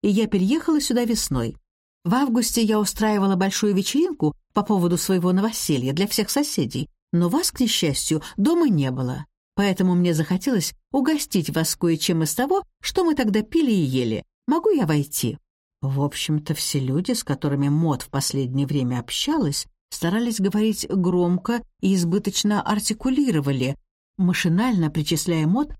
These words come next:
к категории глухих, что было абсолютно неверно. Деменция коснулась Мот еще в меньшей степени, чем глухота.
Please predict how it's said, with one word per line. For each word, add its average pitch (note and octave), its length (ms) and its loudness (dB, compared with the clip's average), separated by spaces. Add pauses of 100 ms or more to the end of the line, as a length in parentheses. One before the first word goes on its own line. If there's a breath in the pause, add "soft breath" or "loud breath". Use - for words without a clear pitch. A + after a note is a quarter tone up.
(120)
к - 140 -20
категории F#3+ 640 0
глухих, G#3+ 720 -2 (160)
что - 200 0
было D#3 160 2
абсолютно D3+ 500 0
неверно. E3+ 680 0 (300)
Деменция E3 560 2
коснулась D#3+ 540 -2
Мот F#3+ 260 0
еще F3 340 -2 (180)
в A#3+ 160 2
меньшей D3 480 2
степени, C#3+ 580 0
чем D3 200 0
глухота. C#3+ 640 -2